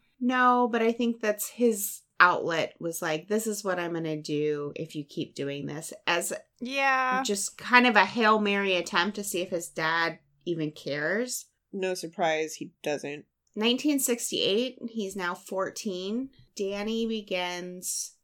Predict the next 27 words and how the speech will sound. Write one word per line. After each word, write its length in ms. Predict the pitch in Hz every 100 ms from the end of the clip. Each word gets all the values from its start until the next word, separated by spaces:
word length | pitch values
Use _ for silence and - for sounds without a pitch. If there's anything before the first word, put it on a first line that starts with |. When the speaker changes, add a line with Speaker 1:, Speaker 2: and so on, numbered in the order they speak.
| _ -
Speaker 1:
peeping 500 | - 277 277 262 269
through 400 | - 226 214 208
neighbors' 460 | 185 180 185 190
windows, 540 | 175 170 165 160 165 -
trying 580 | - 175 170 180 190 185
to 400 | - - 170 170
catch 300 | 165 180 165
a 100 | -
glance 580 | 202 180 160 160 160 - -
of 440 | 160 160 156 156 156
naked 580 | 160 151 - 160 151 185
women 580 | 202 208 196 190 180 -
or 220 | 165 160
girls. 880 | 156 190 185 175 175 170 175 - - _ -
So 200 | 190 180
he's 280 | 196 180
just 220 | 175 175 -
kind 240 | 190 175
of 100 | 170
that 280 | 160 139 -
little 200 | - 165
peeping 440 | 160 - 196 180 170
Tom 360 | - 160 156
around 340 | 151 156 156 147
the 80 | 143
neighborhood. 640 | 143 139 143 - 82 - _
Speaker 3:
Creeper. 360 | 185 175 180